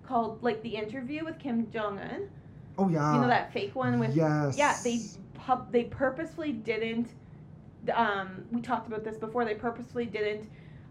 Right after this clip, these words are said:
Speaker 1: release it because they were like, "Man, this is gonna be a lot of trouble." And it is,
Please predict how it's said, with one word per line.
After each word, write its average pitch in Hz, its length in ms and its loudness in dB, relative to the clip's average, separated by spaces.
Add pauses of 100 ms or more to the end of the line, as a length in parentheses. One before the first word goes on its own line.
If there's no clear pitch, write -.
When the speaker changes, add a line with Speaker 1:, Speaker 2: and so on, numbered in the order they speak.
(100)
Speaker 1:
release 233 360 -4
it 202 120 -2
because 247 220 -4
they 220 80 -2
were 208 80 0
like, 190 200 -2
"Man, 196 480 -2
this 202 160 -6
is 214 100 -12
gonna 202 180 0
be 180 140 -6
a 196 60 -2
lot 185 240 0
of 185 60 -8
trouble." 220 420 -4 (360)
And - 220 -2
it 285 160 0
is, 247 320 0